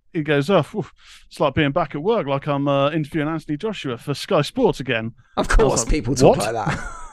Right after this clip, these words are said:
Speaker 2: <laughs>
Speaker 1: And I was like, "What?" And so I just Googled his name, uh, a guy called Tris Dixon, who, yeah, he's a Sky Sports correspondent for the, for their boxing, and he ghost wrote, uh, Ricky Hatton's autobiography for him, 'cause obviously Ricky Hatton didn't actually write it himself.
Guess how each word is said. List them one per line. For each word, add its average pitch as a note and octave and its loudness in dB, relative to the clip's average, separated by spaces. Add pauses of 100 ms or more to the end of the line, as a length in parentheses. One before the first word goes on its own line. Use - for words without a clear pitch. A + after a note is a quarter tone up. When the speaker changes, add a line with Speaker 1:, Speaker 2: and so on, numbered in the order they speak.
(120)
Speaker 2:
<laughs> - -20
Speaker 1:
And F#3+ 2
I F3+ 6
was E3+ 4
like, E3 0
"What?" A3+ 4 (220)
And D#3+ -4
so G#3+ 2
I G#3+ 2
just G3+ -8
Googled F#3 2
his C3+ -4
name, C3 -6 (200)
uh, D3 2
a C3 -18 (140)
guy D#3+ 2
called D3 -2
Tris - -2
Dixon, B2 -6
who, C#3 -2
yeah, C3+ 2
he's C3+ -2
a C3 -4
Sky D3+ 0
Sports C#3+ 0
correspondent C3 -2
for - -10
the, B2 -2
for - -10
their B2 2
boxing, C3+ -4
and A#2 -10
he B2+ -2
ghost C3 0
wrote, B2+ 0 (520)
uh, B2 2
Ricky C#3 -2
Hatton's C3+ -8
autobiography C#3+ -2
for G#2 -14
him, A2 -10
'cause A2 -12
obviously G#2+ -12
Ricky - -14
Hatton A2+ -12
didn't A#2+ -10
actually A#2 -12
write A#2 -8
it - -16
himself. A#2+ -8